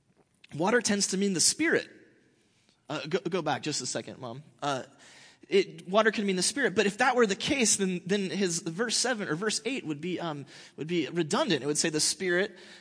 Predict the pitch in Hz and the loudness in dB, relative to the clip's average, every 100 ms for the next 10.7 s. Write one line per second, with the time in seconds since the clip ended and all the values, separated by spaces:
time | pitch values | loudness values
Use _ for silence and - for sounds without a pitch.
0 | - 160 175 151 147 127 156 113 113 135 | -4 -2 0 2 2 2 2 -2 -8 -6
1 | - - 107 123 - - 156 180 175 180 | -6 -4 -4 -4 -10 -6 0 2 2 2
2 | 160 151 190 160 - 160 160 247 254 170 | 2 2 2 2 0 0 2 2 0 0
3 | 139 170 165 - 302 247 117 - - - | 0 -2 -4 -2 -2 -2 -4 -6 -20 -20
4 | _ _ _ 135 - 143 120 113 - 113 | _ _ _ -12 -8 -6 -6 -8 -10 -10
5 | 90 98 - _ _ _ _ - 208 190 | -14 -16 -20 _ _ _ _ -4 0 2
6 | 208 247 214 - 277 - 220 185 - 214 | 2 2 2 0 0 0 0 0 -2 0
7 | 214 156 139 165 160 135 160 160 123 107 | 2 2 2 -2 -2 0 0 -2 -8 -4
8 | 160 156 131 - 139 123 123 131 131 135 | -2 -2 -4 -8 -10 -12 -12 -10 -6 -6
9 | 123 156 170 - 170 214 - 233 - 190 | -6 -6 -4 -4 -2 -2 -2 -2 -2 -2
10 | 190 - 120 95 - - | -6 -6 -8 -8 -12 -12